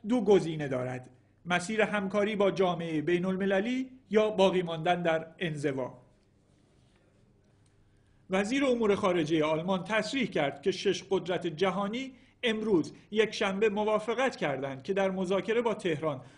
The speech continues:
موضع واحد خود را حفظ کنند. به گفتهٔ وی، توپ در زمین ایران است. آقای شتاینمایر همراه با لوران فابیوس،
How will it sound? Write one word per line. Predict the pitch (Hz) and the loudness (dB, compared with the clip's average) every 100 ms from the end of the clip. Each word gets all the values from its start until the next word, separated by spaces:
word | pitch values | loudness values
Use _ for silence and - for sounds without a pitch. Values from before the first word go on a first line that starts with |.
| - | -10
موضع | 185 196 180 190 175 | 0 2 6 6 6
واحد | 175 180 175 170 | 4 2 2 0
خود | 185 196 | 0 0
را | 185 | 0
حفظ | 165 208 196 - | 0 0 -2 -4
کنند. | - 135 127 123 - _ _ _ | -10 -8 -8 -10 -16 _ _ _
به | 165 | -2
گفتهٔ | 151 156 170 156 | 0 0 0 0
وی، | 147 214 226 - - _ | 4 4 2 -4 -20 _
توپ | 240 214 - | -2 0 2
در | 185 165 | 2 2
زمین | 175 165 170 | 0 -2 -6
ایران | 175 202 202 175 | -6 0 2 2
است. | 127 123 - - _ _ _ _ _ _ _ _ _ - | -2 -8 -14 -20 _ _ _ _ _ _ _ _ _ -2
آقای | 190 185 175 165 | 2 4 2 0
شتاینمایر | 165 214 202 196 214 226 269 269 - - - | -2 -2 0 0 0 2 2 2 -6 -14 -4
همراه | 220 196 196 165 | 0 2 2 0
با | 180 | -2
لوران | 160 170 185 160 | 0 2 2 0
فابیوس، | - 147 131 127 123 | -4 -8 -6 -8 -10